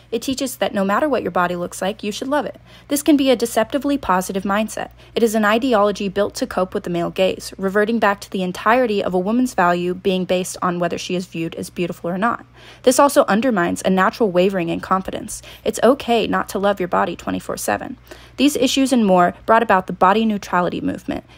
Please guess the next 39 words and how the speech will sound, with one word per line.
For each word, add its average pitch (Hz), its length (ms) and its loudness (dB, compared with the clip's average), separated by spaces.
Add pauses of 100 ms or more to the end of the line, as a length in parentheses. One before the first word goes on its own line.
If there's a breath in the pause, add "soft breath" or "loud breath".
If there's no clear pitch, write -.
(160 soft breath)
It 254 80 4
absolves 269 500 4
these 190 280 -4
issues 185 360 -2
by 190 160 0
saying, 196 480 -2
instead 233 320 2
of 226 100 0
focusing 208 460 -2
on 180 160 -4
beauty, 240 500 -2
you 233 120 -6
should 247 160 -8
focus - 280 0
on 233 140 0
what 240 140 0
your 269 100 -2
body 208 220 2
can 202 180 -6
do 214 120 -2
for 208 140 -8
you, 277 280 -2 (340 loud breath)
like 190 100 0
swimming, 311 440 4 (120)
running, 233 460 2 (100)
or 226 100 -4
even 339 320 4
contemplating 254 720 -2
feminist 196 500 -4
theory. - 300 -8 (680 loud breath)
What 269 80 8
do 311 60 6
you 302 80 4
guys 294 300 0
think? - 280 -10 (180)
Are 190 40 0
you 202 140 0
a 226 60 0
feminist? 254 580 0